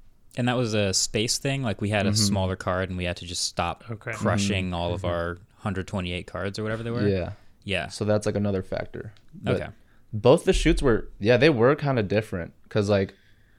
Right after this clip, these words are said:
Speaker 2: for the car, you, you do a lot longer takes 'cause we're just driving in circles.
Speaker 1: Yeah.
Speaker 2: So
Speaker 1: Definitely.
Speaker 2: I don't, I, we kinda didn't put them through ex-, exactly the same condition, but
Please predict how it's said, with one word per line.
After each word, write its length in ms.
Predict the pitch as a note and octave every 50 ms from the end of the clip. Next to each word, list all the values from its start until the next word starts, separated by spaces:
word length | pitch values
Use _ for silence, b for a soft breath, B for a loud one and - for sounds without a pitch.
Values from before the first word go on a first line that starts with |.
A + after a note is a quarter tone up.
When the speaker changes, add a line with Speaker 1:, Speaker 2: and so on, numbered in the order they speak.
| b b b b
Speaker 2:
for 120 | - C#3
the 100 | C3 C3+
car, 380 | - - - A#2+ A#2 A#2+ B2 B2
you, 180 | A#2+ A2+ A2 -
you 120 | - A2 A#2
do 120 | B2+ B2+
a 40 | A#2+
lot 260 | G#2 G2+ G#2 G2+ -
longer 260 | G2 G2 G2 F#2+ F#2 E2+
takes 440 | - - - D2 - - - -
'cause 180 | - - F#2+ F#2+
we're 80 | G#2 G#2
just 260 | G2 G#2 - - G#2
driving 460 | F#2+ G2+ G#2 A2 A2 A2 A2 A2 G#2+
in 80 | G2+ G2
circles. 640 | G2 - G2 G2 G2 - A2+ A2+ A#2+ A#2+ - - - -
Speaker 1:
Yeah. 160 | F2 D2 - -
Speaker 2:
So 440 | - - - G2+ F2+ E2+ E2+ F2 - - - - b b b b b b b b b b b
Speaker 1:
Definitely. 340 | F#2+ F2 - G2 - - -
Speaker 2:
I 100 | A#2+ D3+
don't, 240 | E3 - - -
I, 100 | - - - -
we 220 | A2+ B2 B2 A#2+ - - - - - -
kinda 260 | - - A2+ C3 D3
didn't 300 | B2+ G#2 A#2+ A#2 B2 A#2
put 100 | G2+ C3
them 320 | A2+ A2+ A2 G#2+ G#2+ G#2 - -
through 160 | - G2+ G2
ex-, 200 | F#2+ F2+ F2 E2+ D#2 - _ _ _ _ _
exactly 560 | - G#2 F#2 F#2 F2 F#2+ G2+ G#2 G2+ - A#2+
the 100 | A2+ G#2+
same 240 | G#2 - B2 A#2+ A#2
condition, 560 | A2 B2 A#2+ A#2+ B2 B2 - B2+ B2+ B2 C3 - - - - - - - -
but 580 | - F#2+ F#2+ G2+ G2 F#2+ F#2+ F#2+ - - - -